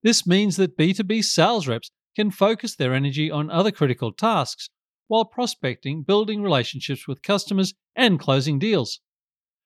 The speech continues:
Another advantage of A I generated content is that it can be customized to meet the specific needs of different audiences.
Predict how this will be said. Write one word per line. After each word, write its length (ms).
Another 400
advantage 500
of 100
A 160
I 120
generated 540
content 440
is 160
that 140
it 100
can 240
be 80
customized 680
to 120
meet 220
the 100
specific 580
needs 380
of 100
different 300
audiences. 680